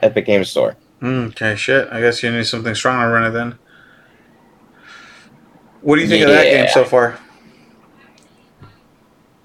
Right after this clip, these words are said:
Speaker 1: Uh, I actually, I'm quite enjoying it
Speaker 2: Now, is that
Speaker 1: at
Speaker 2: like
Speaker 1: the
Speaker 2: a
Speaker 1: moment.
Speaker 2: R P G, uh, multiplayer? What are we looking at with Godfall?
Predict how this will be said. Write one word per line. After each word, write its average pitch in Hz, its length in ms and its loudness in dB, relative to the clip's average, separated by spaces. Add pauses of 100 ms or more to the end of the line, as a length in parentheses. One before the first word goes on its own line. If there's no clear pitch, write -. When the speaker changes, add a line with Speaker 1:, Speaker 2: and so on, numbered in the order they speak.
(600)
Speaker 1:
Uh, 135 400 10
I 147 160 6
actually, 131 280 6
I'm 147 380 4
quite 123 840 6
enjoying 120 880 6
it 90 260 4 (600)
Speaker 2:
Now, 147 280 2
is 156 180 -2
that 175 120 4
Speaker 1:
at - 80 8
Speaker 2:
like - 100 6
Speaker 1:
the - 60 2
Speaker 2:
a 117 40 6
Speaker 1:
moment. 110 360 10 (300)
Speaker 2:
R 147 160 2
P 165 200 -8
G, 160 1200 -2
uh, 123 360 -4
multiplayer? 147 1500 0
What 139 160 0
are 147 40 2
we 151 120 4
looking 117 260 0
at 117 100 0
with 113 120 -2
Godfall? 117 540 -4